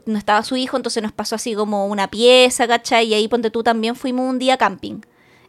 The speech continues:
eh, en la noche, porque fuimos como a un lugar fuera de Valdivia y anduvimos en,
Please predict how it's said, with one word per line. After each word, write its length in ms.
eh, 600
en 120
la 80
noche, 260
porque 220
fuimos 260
como 240
a 40
un 200
lugar 220
fuera 260
de 120
Valdivia 260
y 20
anduvimos 400
en, 220